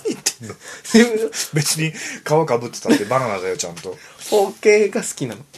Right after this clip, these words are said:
Speaker 1: あ、包茎が好きなの？
Speaker 2: うん。
Speaker 1: アイボンさんは、
Speaker 2: うん。
Speaker 1: 包茎の、
Speaker 2: うん。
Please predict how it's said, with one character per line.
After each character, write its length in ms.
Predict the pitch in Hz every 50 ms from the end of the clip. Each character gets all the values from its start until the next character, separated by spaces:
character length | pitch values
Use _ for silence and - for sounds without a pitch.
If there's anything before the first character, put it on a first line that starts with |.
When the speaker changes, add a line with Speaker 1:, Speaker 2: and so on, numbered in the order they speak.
| - - - - - - _ _ _ _ _ _ _ _ _ -
Speaker 1:
あ、 40 | 147
包 180 | 127 170 233
茎 160 | 214 226 226 254
が 80 | 240
好 80 | 233 -
き 100 | - 220
な 120 | 127 87
の？ 80 | 151 151
Speaker 2:
う 60 | 113
ん。 200 | 117 117 110 110 117 120 - - - _ _ _ _ _ _ _
Speaker 1:
ア 100 | - 175
イ 40 | 196
ボ 120 | 190 180 175
ン 80 | 165
さ 120 | 156 - 160
ん 100 | 156 160
は、 260 | 175 185 151 - - _ _ - -
Speaker 2:
う 40 | -
ん。 200 | 120 107 107 113 _ _ _ _
Speaker 1:
包 140 | _ 160 156 156 151
茎 200 | - 160 160 156
の、 260 | 156 190 208 180 110 - - _ _ _ _ _ _
Speaker 2:
う 40 | 147
ん。 180 | 127 117 104